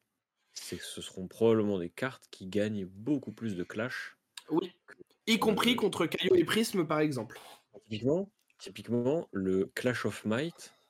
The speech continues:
Speaker 1: rouge me semble presque plus intéressant rouge que bleu. Parce que
Speaker 2: Euh,
Speaker 1: rouge,
Speaker 2: ouais.
Speaker 1: il gagne le clash. Rouge, il est à quatre, mais en fait, il tombe à six.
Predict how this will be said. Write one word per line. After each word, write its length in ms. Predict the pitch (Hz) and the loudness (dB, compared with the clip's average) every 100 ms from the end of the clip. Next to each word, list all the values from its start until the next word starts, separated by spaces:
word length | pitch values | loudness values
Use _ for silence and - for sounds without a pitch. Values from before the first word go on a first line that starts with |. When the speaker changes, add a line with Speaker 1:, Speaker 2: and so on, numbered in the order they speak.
| _ _ _ | _ _ _
Speaker 1:
rouge 560 | 95 90 123 220 185 120 - _ _ - | -12 -2 0 2 -2 -8 -18 _ _ -6
me 160 | 196 143 | -2 -2
semble 360 | - 110 107 | -2 -2 -2
presque 320 | 104 135 - - | -2 -6 -8 -14
plus 260 | - 165 147 | -4 -2 0
intéressant 560 | 127 127 120 110 107 | -2 -2 -4 -2 -2
rouge 360 | 95 123 147 120 | -2 -4 -6 -6
que 120 | 135 | -6
bleu. 240 | 123 117 117 _ _ _ _ - - | -6 -6 -10 _ _ _ _ -20 -8
Parce 140 | 110 104 | -6 0
que 80 | 131 | 4
Speaker 2:
Euh, 200 | 135 143 | 6 6
Speaker 1:
rouge, 100 | 208 | 4
Speaker 2:
ouais. 60 | |
Speaker 1:
il 60 | 214 | 4
gagne 160 | 104 | 2
le 140 | 101 - | 2 -2
clash. 480 | _ - - - - _ - | _ -16 -14 -14 -18 _ -10
Rouge, 500 | 101 127 165 131 104 | -2 4 4 4 0
il 160 | 107 113 | 2 4
est 40 | |
à 80 | 117 | 4
quatre, 360 | 117 143 139 107 | 2 -2 -2 -2
mais 80 | |
en 60 | 98 | -2
fait, 220 | 101 113 | -4 -8
il 40 | - | -8
tombe 200 | 98 92 | -6 -6
à 60 | |
six. 460 | - 170 208 - | -6 -8 -8 -10